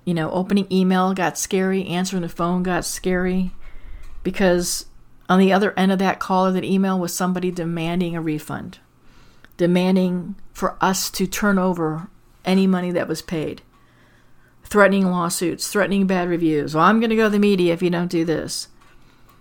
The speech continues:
Very few people outside this industry s-, saw how it was affecting us, and that it is a very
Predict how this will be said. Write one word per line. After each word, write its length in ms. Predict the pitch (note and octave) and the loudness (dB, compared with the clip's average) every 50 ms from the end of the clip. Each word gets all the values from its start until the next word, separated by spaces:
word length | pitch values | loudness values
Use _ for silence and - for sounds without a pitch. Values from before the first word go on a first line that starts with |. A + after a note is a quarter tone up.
| - _ _ - | -20 _ _ 0
Very 240 | A3 A3 A3 A3 | 4 4 4 4
few 180 | G#3+ A3 G#3+ G3 | 2 0 -2 -2
people 340 | F#3+ - G#3 G3 F#3 F#3 F3+ | -2 0 -2 -2 -2 -2 -4
outside 420 | F3+ E3 D#3+ - - F3 E3+ F3 | -4 -4 -4 -4 -4 -6 -4 -4
this 180 | F3 E3+ - - | -4 -4 -4 -4
industry 440 | E3 F3 E3 D#3+ - - F3 D#3+ D#3+ | -4 -4 -4 -6 -6 -6 -6 -6 -4
s-, 180 | D#3 - - - - - - - - - - - - | -6 -8 -12 -14 -20 -20 -20 -20 -20 -20 -20 -18 -12
saw 600 | - - - - G3 F#3+ F#3 F3+ E3 D#3+ D#3 - - - - - - - - - - - - - - - - - - - - - - - | -8 -6 -4 0 2 2 4 4 2 0 -2 -6 -10 -14 -16 -18 -20 -18 -18 -18 -18 -16 -14 -14 -14 -14 -18 -20 -20 -20 -20 -20 -16 -6
how 160 | - F#3+ F#3+ | -2 0 0
it 100 | - - | 0 0
was 140 | F#3 F#3 F3 | -2 -2 -4
affecting 460 | F3+ - - F3 E3+ E3+ - E3 D#3 | -4 -4 -4 -4 -4 -4 -6 -6 -6
us, 380 | - - - - - - - - - - - - - - - - - - - - - - - - | -6 -8 -8 -10 -10 -10 -10 -10 -12 -14 -14 -14 -14 -14 -12 -12 -12 -14 -14 -16 -16 -12 -6 -4
and 160 | F3 F3 F3 | -2 0 0
that 300 | E3+ E3 D#3+ - - - - - - - - - - - - - - - - - | 0 0 0 -2 -4 -12 -18 -18 -20 -20 -20 -16 -16 -16 -14 -12 -12 -8 -2 0
it 100 | F3+ F#3 | 2 2
is 140 | F#3 F3 F3+ | 2 2 2
a 80 | F3 | -2
very 720 | E3 E3 E3 F3+ F3+ E3+ E3+ E3+ E3 D#3+ E3+ E3+ F#3 G3 | -2 -2 0 2 2 4 4 4 2 2 0 -2 -4 -8